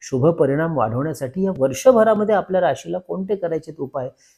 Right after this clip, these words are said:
हे सुद्धा आपल्याला माहिती करून घ्यायचं आहे व्हिडिओच्या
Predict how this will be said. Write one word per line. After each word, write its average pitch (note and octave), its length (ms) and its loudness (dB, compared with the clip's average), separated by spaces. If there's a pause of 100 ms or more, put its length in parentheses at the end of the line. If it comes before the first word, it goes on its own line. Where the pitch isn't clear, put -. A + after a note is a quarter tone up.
(160)
हे F#3 60 -4
सुद्धा B2+ 340 -2
आपल्याला D3+ 320 -2
माहिती B2 320 -6
करून C#3+ 240 -4
घ्यायचं B2 280 -4
आहे D3+ 100 -2
व्हिडिओच्या B2+ 520 -2